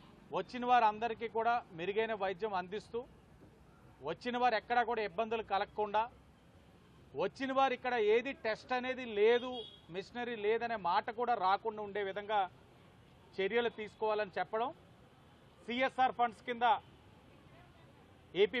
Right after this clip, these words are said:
పేపర్ మిల్లు వాళ్ళని కూడా కొన్ని అడగాలని కూడా మేడం గారు చే-, అనుకున్నారు, తెలియచేశారు. డిపార్ట్‌మెంటల్‌గా ఏపీ పేపర్ మిల్కి వెళ్ళాల్సిన అర్జీ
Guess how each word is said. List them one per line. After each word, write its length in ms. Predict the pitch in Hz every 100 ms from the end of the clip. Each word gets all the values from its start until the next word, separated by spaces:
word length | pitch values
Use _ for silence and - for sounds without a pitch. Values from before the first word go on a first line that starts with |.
| -
పేపర్ 320 | 208 214 233 233
మిల్లు 180 | 226 226
వాళ్ళని 200 | 220 208
కూడా 120 | 226 226
కొన్ని 180 | 208 190
అడగాలని 440 | 190 208 226 226 214
కూడా 120 | 214 214
మేడం 220 | 190 190 202
గారు 100 | 202 202
చే-, 100 | 170
అనుకున్నారు, 440 | 175 202 196 196 233 - - - - -
తెలియచేశారు. 680 | 185 196 233 233 220 220 220 269 - - - - - - - - - -
డిపార్ట్‌మెంటల్‌గా 880 | 185 190 262 - 247 233 240 226 247 269 - - - - - - - - 180
ఏపీ 160 | 208 254 247
పేపర్ 260 | 220 220 220
మిల్కి 180 | 214 214
వెళ్ళాల్సిన 420 | 196 202 196 185
అర్జీ 160 | 160